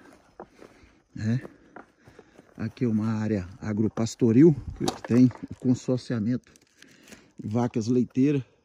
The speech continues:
né, pastando aqui nesse lugar. E eu quero dizer pra vocês de casa que deixa aí um like, compartilha. Lembrando que no mês de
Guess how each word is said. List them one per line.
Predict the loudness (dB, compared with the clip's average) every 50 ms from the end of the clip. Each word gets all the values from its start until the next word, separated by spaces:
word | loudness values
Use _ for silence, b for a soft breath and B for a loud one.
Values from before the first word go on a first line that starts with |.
| _ -12
né, | -10 -8 -8
pastando | -8 _ -10 -10 -10 -12 -10 -6 -4 -4 -4
aqui | -4 -4 -4 -6
nesse | -4 -6 -6 -8 -8
lugar. | -8 -6 -6 -6 -8 -10 -10 _ _ _ _ _ _ _ _ _ _ _ _ b b b b b b b b b b b b b b b b b _ 0
E | 2 4
eu | 4 4
quero | 4 2 2 2 2
dizer | 2 0 2 2 0 2
pra | 2 0 0
vocês | 0 -2 -4 -2 0 0 0
de | 0 0
casa | -2 -2 -2 -2 -2 -4 -6 -10 b b b b b _
que | -10 -4
deixa | 0 0 0 0 -2 -4
aí | -4 -4
um | -4 -4
like, | -4 -4 -4 -6 -8 _ _
compartilha. | -10 -8 -8 -6 -8 -10 -8 -2 2 2 2 2 2 -2 -8 -12 -12 -14 -14 b b b b b b b b b b b b b b b 0
Lembrando | 2 4 6 6 6 6 6 6 6 4
que | 4 4
no | 4 6
mês | 6 6 6 6 4 4 0
de | -2 0 2 4 4 4 2